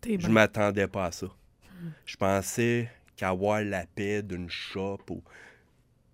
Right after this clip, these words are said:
Speaker 2: pas, pas avoir personne autour de moi, le social, je veux rien savoir de personne, je m'en calisse, tu sais.
Speaker 1: Ouais, ouais, ouais,
Speaker 2: Tu
Speaker 1: ouais.
Speaker 2: comprends, je veux dire. Mais là, c'est le contraire aujourd'hui.
Speaker 1: Mais, puis le pire,
Speaker 2: J'ai-,
Speaker 1: c'est que c'est ce
Speaker 2: j'ai-,
Speaker 1: que ça prend.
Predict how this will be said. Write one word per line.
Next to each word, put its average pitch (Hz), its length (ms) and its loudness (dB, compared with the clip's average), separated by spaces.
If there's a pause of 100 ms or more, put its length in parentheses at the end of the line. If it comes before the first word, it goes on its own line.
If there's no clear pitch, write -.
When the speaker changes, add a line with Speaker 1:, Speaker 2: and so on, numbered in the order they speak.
(460)
Speaker 2:
pas, 101 200 2
pas 104 220 0
avoir 101 260 4
personne 101 420 -2
autour 92 280 -4
de 87 80 -2
moi, 90 220 -2
le 92 60 -4
social, 92 920 -4 (300)
je 87 100 -10
veux 92 100 -4
rien 92 200 -2
savoir 87 380 -4
de 87 120 -6
personne, 87 540 -8
je 87 60 -14
m'en 87 220 -10
calisse, 82 640 -10
tu - 80 -16 (120)
sais. 87 160 -12
Speaker 1:
Ouais, 247 80 2
ouais, 294 280 4
ouais, 294 120 -4
Speaker 2:
Tu 302 60 -4
Speaker 1:
ouais. 311 180 0
Speaker 2:
comprends, 90 360 0
je 92 100 -4
veux 87 240 -2
dire. 95 160 -8 (420)
Mais 98 80 -6
là, 95 120 0
c'est 95 160 0
le 85 60 -6
contraire 87 500 -6
aujourd'hui. 82 380 -12
Speaker 1:
Mais, 226 160 2
puis 220 200 2
le 208 100 6
pire, 233 160 6
Speaker 2:
J'ai-, - 100 6
Speaker 1:
c'est 240 80 4
que - 80 2
c'est 233 80 6
ce - 40 4
Speaker 2:
j'ai-, - 60 0
Speaker 1:
que 220 60 6
ça 196 200 4
prend. 262 240 2